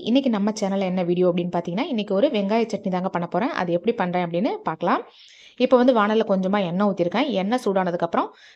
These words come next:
கட் பண்ணி வச்சிருக்க ரெண்டு பெரிய வெங்காயம் சேர்த்துக்கிறேன். இது வந்து நல்ல பெரிய சைஸ் வெங்காயம், அதனால ரெண்டு எடுத்திருக்கேன். நல்ல பெரிய பெரிய ஸ்லைஸாவே கட் பண்ணி சேர்த்துக்கலாம். வதக்கி அரைக்கிறோம் சட்னிக்கு அப்படின்னாவே வெங்காயம் வந்து நல்லா பெரிய ஸ்லைஸாவே கட் பண்ணிக்கோங்க.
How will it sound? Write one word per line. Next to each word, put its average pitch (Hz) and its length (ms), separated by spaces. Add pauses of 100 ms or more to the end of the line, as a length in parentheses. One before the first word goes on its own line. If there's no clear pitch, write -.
(120)
கட் 208 180
பண்ணி 262 160
வச்சிருக்க 226 320
ரெண்டு 226 240
பெரிய 190 220
வெங்காயம் 180 340
சேர்த்துக்கிறேன். 170 400 (160)
இது 214 140
வந்து 226 200
நல்ல 233 320
பெரிய 214 240
சைஸ் 202 240
வெங்காயம், 180 400
அதனால 196 240
ரெண்டு 185 220
எடுத்திருக்கேன். 185 420 (360)
நல்ல 226 180
பெரிய 233 260
பெரிய 214 220
ஸ்லைஸாவே 202 480
கட் 240 200
பண்ணி 196 280
சேர்த்துக்கலாம். 180 520
வதக்கி 220 320
அரைக்கிறோம் 190 420
சட்னிக்கு 185 400
அப்படின்னாவே 175 460 (480)
வெங்காயம் 208 380
வந்து 214 140
நல்லா 202 240
பெரிய 202 280
ஸ்லைஸாவே 175 460
கட் 170 180
பண்ணிக்கோங்க. 175 420